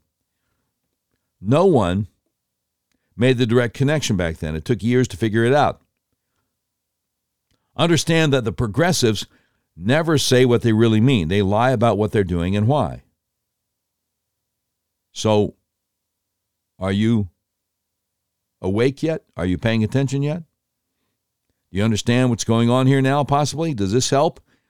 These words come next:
Are things beginning to make more sense? The moral of the story is simple.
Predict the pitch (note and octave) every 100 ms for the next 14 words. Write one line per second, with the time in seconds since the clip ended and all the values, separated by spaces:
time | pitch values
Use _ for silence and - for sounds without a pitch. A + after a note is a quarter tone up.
0 | _ _ - F#2 B2 - A2 A2 C3 B2
1 | B2 C3+ - G#2 A#2+ A#2 B2+ E3 - -
2 | _ _ _ _ _ _ _ _ _ _
3 | _ _ C#3+ F#3 G#3 F#3+ C#3+ - E3 C3+
4 | A#2+ D#3+ D#3+ D#2+ -